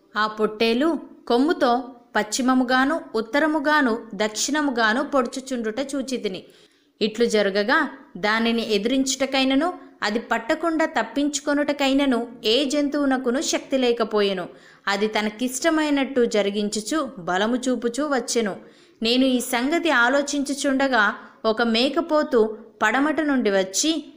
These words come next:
కాళ్ళు నేల మోపకుండా భూమి ఎందంతటా పరుగులెత్తెను. దాని రెండు కన్నుల మధ్యన ఒక ప్రసిద్ధమైన కొమ్ముండెను. ఈ మేకపోతు నేను నది ప్రక్కను నిలుచుట చూచిన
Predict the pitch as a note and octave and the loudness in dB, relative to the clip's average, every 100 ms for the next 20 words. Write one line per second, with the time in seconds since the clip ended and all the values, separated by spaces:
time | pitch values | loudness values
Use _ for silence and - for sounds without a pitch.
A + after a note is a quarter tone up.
0 | - - B3 B3 D4+ D4 C4+ C4+ G#3+ G#3+ | -20 -4 2 2 4 2 0 -2 -2 2
1 | B3+ D4 C#4 B3+ B3+ A3+ G#3 G#3+ D4+ B3+ | 2 2 2 2 0 -2 -2 0 0 0
2 | - F3+ G#3+ B3 C#4 C4+ B3 G#3+ G#3+ B3 | -4 -2 0 2 2 2 0 0 -2 -4
3 | B3 D4+ C#4 A#3+ A#3+ A#3 G#3+ G#3 E3+ - | -4 -4 -2 -2 -2 -4 -4 -6 -8 -12
4 | - _ F#3+ A3+ A#3+ A#3 A3 C4 E4 E4 | -20 _ -6 -4 -2 0 0 -2 -2 -2
5 | C#4+ D4 D4 C4+ A#3+ B3+ C4 C4+ - G#3 | -2 0 0 -2 -2 -2 -2 -2 -4 -6
6 | A3 B3+ A3+ C4 C4 A#3+ C4 C4 A#3+ A#3 | -4 -6 -2 -2 -2 -2 -4 -2 -2 0
7 | G#3 F#3+ E3+ - - _ _ - C4+ C4+ | 0 0 -2 -10 -20 _ _ -2 2 4
8 | B3 C4+ E4 E4 D#4+ D#4+ A#3 A#3+ - - | 4 2 0 0 0 2 2 0 -8 -12
9 | G#3 A3 B3 A#3+ A3 A3 C#4+ C#4 C4+ C#4+ | -4 0 2 0 0 0 -2 -2 0 0
10 | C#4 A#3+ A3 A3+ C4 C4 C4 A#3 A#3 B3+ | 0 0 -2 -2 -4 -4 -2 -2 -2 -2
11 | A3 F#3+ | 0 0